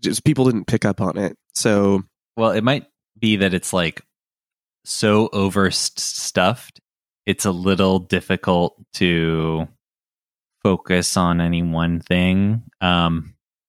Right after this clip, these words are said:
Speaker 1: Yeah, I could totally see that too. <laughs> Like, the, it, when we say
Speaker 2: Right.
Speaker 1: overstuffed, like, one of the reasons that it's hard for us to pick is because, like, they split this set in, like, a million different directions. There's, like,
Speaker 2: Mm-hmm.
Speaker 1: mill themes, there's sacrifice themes, there's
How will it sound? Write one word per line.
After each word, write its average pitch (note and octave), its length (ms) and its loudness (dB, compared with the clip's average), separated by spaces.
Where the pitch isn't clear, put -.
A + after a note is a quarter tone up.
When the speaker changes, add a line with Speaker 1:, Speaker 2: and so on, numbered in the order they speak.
Speaker 1:
Yeah, B2 120 2
I A#2 60 0
could C#3 160 -6
totally A2+ 280 2
see B2 180 -2
that G#2+ 200 -2
too. D#3 200 2
<laughs> - 140 -2
Like, C#3 300 0
the, B2+ 220 2
it, B2+ 120 -2
when C3+ 280 2
we C#3 100 2
say D3 140 0
Speaker 2:
Right. A#2+ 60 2
Speaker 1:
overstuffed, A#2+ 440 0
like, A2 160 -2
one C3 140 2
of C#3 60 2
the C3+ 80 4
reasons B2 460 0
that A2 200 0
it's A2 140 -4
hard A2 220 0
for G#2+ 140 0
us G#2 160 -2
to F#2+ 140 -4
pick A2+ 260 0
is G2+ 100 0
because, G2 380 -2
like, F#2 260 -4
they A#2 120 0
split - 300 0
this A2+ 160 2
set G#2+ 280 0
in, G2+ 200 -2
like, F#2 300 -8
a F3+ 100 2
million G2+ 540 0
different F#2+ 340 -4
directions. F#2+ 680 -4
There's, - 300 -6
like, - 100 -10
Speaker 2:
Mm-hmm. A#2+ 200 -2
Speaker 1:
mill C#3+ 260 4
themes, A#2 680 0
there's F#2+ 140 -4
sacrifice A#2 640 0
themes, G2 480 -2
there's F#2+ 340 -4